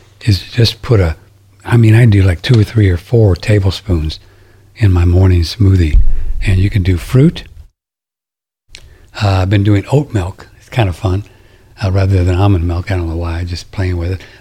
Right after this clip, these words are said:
Oh, I saw Daniel. I saw Daniel using oat milk on, uh, uh, that video commercial we have. I said, "Well, that'd be oats. Oats are supposed to be good for you." Um,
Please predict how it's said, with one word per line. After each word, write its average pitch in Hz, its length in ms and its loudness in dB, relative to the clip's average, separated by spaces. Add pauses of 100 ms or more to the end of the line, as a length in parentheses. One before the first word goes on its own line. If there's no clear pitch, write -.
Oh, 139 60 0
I 120 80 2
saw 120 260 0
Daniel. 113 540 4 (340)
I 98 120 2
saw 101 220 0
Daniel 101 340 4
using 92 360 2
oat 104 200 0
milk 98 280 -2 (360)
on, 90 420 2
uh, 87 160 0 (500)
uh, 95 120 -2
that 90 180 -2
video 113 340 2
commercial 98 460 -4
we 92 80 -2
have. 87 280 -4 (400)
I 135 40 -10
said, 170 160 -2
"Well, 220 140 2
that'd 202 180 2
be 87 100 -2 (380)
oats. - 340 -6 (560)
Oats - 140 -8
are 110 60 0
supposed - 320 -4
to 104 60 -2
be 90 100 0
good 110 220 -2
for 95 200 -4
you." 107 160 -4 (480)
Um, 85 380 2